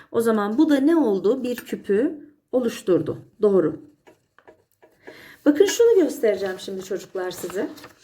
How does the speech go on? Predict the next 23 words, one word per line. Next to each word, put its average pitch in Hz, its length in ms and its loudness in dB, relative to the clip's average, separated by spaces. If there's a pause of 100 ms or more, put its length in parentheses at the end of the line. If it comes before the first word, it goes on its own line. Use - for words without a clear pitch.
(340)
Ee, 220 280 4
bunda 302 200 4
şekli 311 380 2
ben 302 160 4
çizmeyeceğim 214 600 -2
tabii 180 240 -2
ki 190 140 -8
de. - 100 0
Size 277 280 -4
sadece 262 460 -2
şekille 254 680 -2
nasıl 240 220 -2
yapacağınızı 202 520 -4
anlattım. 175 580 -8 (480)
Bunda 381 240 6
ise 311 320 2
bakın, - 540 -4 (760)
e, 214 240 4
alt 403 280 2
yüzey 330 320 6
şurayı 359 640 4
baz 262 200 0
aldığımızda 180 880 0